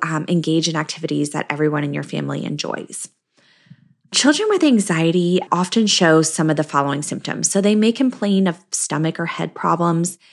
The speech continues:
They may have difficulty falling or staying asleep. They might have difficulty concentrating. They could seem overly tired or on edge. They could have excessive worrying. Um, they could avoid certain things or activities that make them anxious.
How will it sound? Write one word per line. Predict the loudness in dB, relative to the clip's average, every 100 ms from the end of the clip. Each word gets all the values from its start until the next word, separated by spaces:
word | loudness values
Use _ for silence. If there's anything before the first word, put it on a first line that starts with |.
| _ _
They | 4 6 6
may | 6 4
have | 2 2 2 2
difficulty | 0 0 0 0 0
falling | 2 2 4 2
or |
staying | 0 0 0 0
asleep. | -2 0 4 4 0 -18 -20 -8
They | 2
might | 4 4
have | 2
difficulty | 0 0 0 0 -2
concentrating. | -4 -2 0 2 -2 0 2 4 2 -2 _ _ _ _ _ -14 2
They | 6
could | 6 2
seem | 2 4 4 4
overly | 4 6 4
tired | 2 0 2 4 4 2
or | 0
on | 2 0 -2
edge. | 0 0 2 0 -2 _ _ -20 _ 0
They | 2
could | 2 0
have | 0 0 0
excessive | -4 -6 -4 -2 0 0 0
worrying. | 0 4 4 4 4 2 0 -4 _ _ _ _ -2
Um, | 4 4 4
they | 0
could | 0 0
avoid | 0 -2 2 6 6 4
certain | 0 2 2
things | 2 2 4 2
or |
activities | -2 -2 -2 2 4 2 2
that | -2
make | -2 -2
them | -4
anxious. | -4 -2 0 0 0 -4